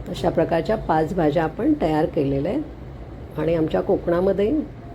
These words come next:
अ, श्राद्धच्या वेळेस काळ्या वाटाण्याचं सांबार आणि वडे बनवतात, तर ते मी आत्ता वडे तळायला घेते. वड्याचं पीठ मी सकाळीच मळून ठेवलं होतं आणि त्याचे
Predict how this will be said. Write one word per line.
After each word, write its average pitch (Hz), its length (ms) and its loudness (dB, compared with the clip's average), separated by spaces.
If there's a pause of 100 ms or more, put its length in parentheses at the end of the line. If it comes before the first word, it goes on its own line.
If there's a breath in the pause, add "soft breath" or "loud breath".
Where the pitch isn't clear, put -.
(1300)
अ, - 160 -4
श्राद्धच्या 170 600 2
वेळेस 175 520 0 (360)
काळ्या 170 220 4
वाटाण्याचं 170 500 2
सांबार 170 500 0
आणि 185 380 0 (800)
वडे 170 260 8
बनवतात, 151 500 2 (160)
तर 170 60 0
ते 180 140 -4
मी 180 140 0
आत्ता 220 320 -2 (580)
वडे 156 260 2 (840)
तळायला 151 400 2
घेते. 131 640 -2 (280)
वड्याचं 160 340 2
पीठ 175 200 0 (100)
मी 180 80 4
सकाळीच 185 520 2
मळून 180 300 4
ठेवलं 196 280 2
होतं 226 300 0 (840)
आणि 156 200 4
त्याचे 190 380 0